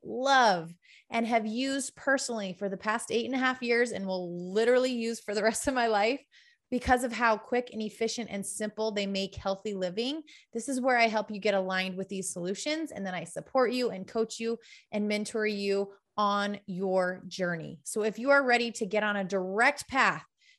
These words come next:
to reach all of your health goals while fully living your life,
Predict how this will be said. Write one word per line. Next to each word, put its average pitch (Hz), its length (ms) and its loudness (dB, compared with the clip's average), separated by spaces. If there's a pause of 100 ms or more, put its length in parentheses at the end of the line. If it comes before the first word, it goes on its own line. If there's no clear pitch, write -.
to 220 120 -2
reach 233 240 0
all 220 160 4
of 233 80 2
your 226 120 4
health 202 260 0
goals 196 260 -2
while 180 340 -2
fully 302 360 2
living 302 280 4
your 330 140 2
life, 277 380 4